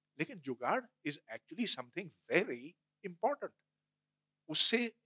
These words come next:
उनको अगर आप थोड़ी सी और तालीम दें, तो वो उससे बेहतर चीज बना सकेंगे। मेरा mechanic जो है इस्लामाबाद में, मेरी, अ, नाइनटीन नाइंटी की बेलोन-, बेलिनो है, उसके पास मुझे बार-बार जाना पड़ता।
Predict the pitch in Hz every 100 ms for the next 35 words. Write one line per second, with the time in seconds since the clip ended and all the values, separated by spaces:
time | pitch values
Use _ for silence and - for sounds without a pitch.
0 | _ _ 147 156 220 175 170 160 156 _
1 | _ _ _ _ _ - 143 143 - 131
2 | 131 - 113 113 220 247 147 120 196 _
3 | _ _ _ _ - 147 143 131 160 233
4 | 247 254 - 214 _ _ _ 123 113 110
5 | - 107 104 _ _ _ _ 147 190 277
6 | 247 180 170 175 269 - 170 110 104 -
7 | _ _ _ _ _ 160 151 143 147 147
8 | 147 135 143 160 175 - _ _ _ _
9 | _ _ 123 127 131 139 147 156 151 147
10 | 160 143 135 127 127 147 - 131 - _
11 | _ - 131 143 170 175 110 - _ _
12 | _ _ _ _ _ 156 - 185 147 160
13 | 160 156 151 127 135 143 143 127 117 113
14 | 101 - 143